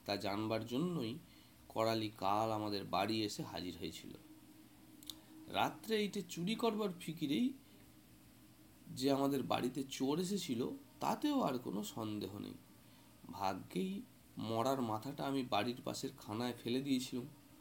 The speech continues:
এখন কি করা উচিত? গুপ্তধনের চাবি তো এই খুলির মধ্যেই আছে,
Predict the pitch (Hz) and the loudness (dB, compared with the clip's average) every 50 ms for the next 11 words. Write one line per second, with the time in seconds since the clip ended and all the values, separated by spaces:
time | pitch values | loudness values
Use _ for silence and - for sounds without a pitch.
0 | - - - - - - - - - - - - - - - - - - - - | -20 -20 -20 -20 -20 -20 -20 -20 -20 -20 -20 -20 -20 -20 -20 -20 -20 -12 -6 -6
1 | 104 107 - - 190 185 185 185 180 170 175 185 180 170 175 170 170 175 165 160 | -6 -6 -4 -4 -2 -2 0 -2 -2 -4 -6 -8 -6 -2 0 0 2 2 0 0
2 | 156 - 165 160 - - - - - - - - - - - - - - - - | -2 -4 -4 -6 -6 -8 -16 -20 -20 -20 -20 -20 -20 -20 -20 -20 -20 -20 -20 -20
3 | - - - - - - - 113 135 131 - - 160 143 135 143 147 139 135 135 | -20 -20 -20 -18 -16 -6 -2 -2 -2 -2 -2 -2 -2 -2 -2 -2 -2 -2 -2 -2
4 | - 131 127 135 135 139 139 135 131 127 127 - - 117 113 117 117 123 123 131 | -2 0 0 0 0 2 2 0 0 0 -4 -6 -6 -2 0 0 2 4 2 2
5 | 156 160 151 - 151 156 143 135 131 - - - - | 2 0 -2 -2 0 2 2 0 0 -2 -6 -8 -8